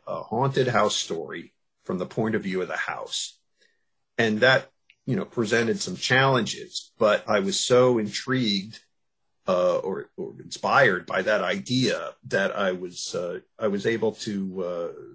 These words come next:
to put a lot of, uh, of creative energy into, uh, figuring out how to do that. And, uh, so, yeah, I like, I like the, the end result of that story. And, uh, that was one of the ones that I thought, "Well, this is a good story." And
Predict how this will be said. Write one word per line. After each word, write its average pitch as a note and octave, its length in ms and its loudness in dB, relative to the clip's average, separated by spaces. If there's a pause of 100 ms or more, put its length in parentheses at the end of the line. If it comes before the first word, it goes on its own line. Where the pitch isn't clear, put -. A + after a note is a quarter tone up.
(260)
to - 80 -20
put - 180 -6
a E2+ 60 -6
lot F#2+ 480 2
of, F#2 280 -6
uh, F2+ 320 -4 (380)
of F2 180 -10 (320)
creative G2+ 340 -2
energy F2+ 520 -6
into, D#2+ 580 -8
uh, G#1 120 -12 (520)
figuring A2 300 0
out E2 100 -6
how G#2 120 -2
to E2 80 -2
do F2+ 180 -10
that. - 220 -12 (880)
And, A2+ 320 -2
uh, F2+ 160 2
so, A2+ 260 2
yeah, C3+ 220 2
I D#3 120 4
like, F3+ 380 4
I C3 100 4
like D3+ 320 4 (240)
the, G#2+ 140 -6 (160)
the G#2+ 240 2
end A2+ 120 2
result G2 380 2
of E2+ 60 -6
that F2+ 160 -6
story. D2+ 440 -4
And, G2 260 -2 (540)
uh, F#2 320 2 (580)
that B2+ 320 4
was B2+ 140 4
one C3+ 160 2
of A#2+ 80 4
the A#2+ 60 2
ones A#2+ 220 0
that G2+ 80 2
I G#2 60 2
thought, G2+ 240 2
"Well, A2+ 80 -4
this D#3 180 -8
is E3 60 -4
a C#3+ 60 2
good G#2 200 0
story." G2+ 400 2
And G2 240 -2